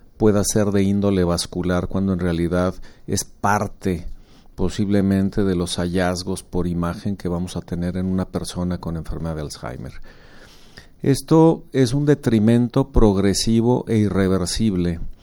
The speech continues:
de las funciones cognitivas de la persona que lo padece. Las neuronas en general, que son las que se encargan de todos los procesos cognitivos, conductuales, que nos dan la personalidad, que nos dan la forma de ser de nosotros mismos,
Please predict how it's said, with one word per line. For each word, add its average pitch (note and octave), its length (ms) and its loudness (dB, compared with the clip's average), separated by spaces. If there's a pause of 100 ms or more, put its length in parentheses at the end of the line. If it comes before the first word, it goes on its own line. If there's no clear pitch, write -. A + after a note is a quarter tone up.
(240)
de G2+ 180 2
las G2 160 0
funciones A2 460 0
cognitivas F#2+ 920 -2 (120)
de G2 120 -2
la F#2+ 140 0
persona G2+ 400 -2
que F2+ 100 -6
lo F2+ 120 -2
padece. E2+ 560 -6 (480)
Las G#2 220 2
neuronas B2+ 760 4
en A2 220 0
general, G#2+ 800 0 (500)
que F#2+ 100 -4
son G#2+ 200 -4
las A2+ 100 -6
que G#2+ 120 -6
se G2+ 140 -6
encargan G#2+ 640 0
de F#2+ 120 0
todos A2 200 0
los G#2 160 0
procesos G2+ 720 -2
cognitivos, G2 920 0
conductuales, F#2+ 1000 0
que F#2 120 -2
nos F2+ 180 0
dan G2 140 2
la G#2 140 0
personalidad, F#2 840 2
que - 120 -4
nos F#2 200 0
dan G2 160 2
la G2+ 80 0
forma G2 380 0
de F2+ 100 2
ser F#2+ 360 2
de F2+ 120 0
nosotros F2 480 0
mismos, F#2+ 500 2